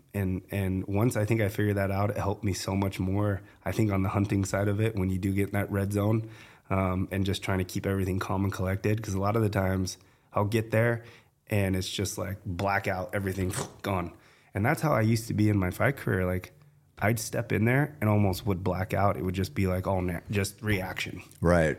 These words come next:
Speaker 1: And then you'd get out and I don't remember a lot of the stuff. Like, my first probably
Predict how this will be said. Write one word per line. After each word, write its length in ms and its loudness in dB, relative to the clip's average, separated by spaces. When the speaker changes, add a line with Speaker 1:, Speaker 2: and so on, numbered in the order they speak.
Speaker 1:
And 120 0
then 120 4
you'd 140 -2
get 140 0
out 180 2
and 100 -2
I 40 2
don't 140 0
remember 720 2
a 60 0
lot 200 2
of 60 -2
the 80 -4
stuff. 360 -4
Like, 140 -2
my 160 4
first 320 0
probably 640 0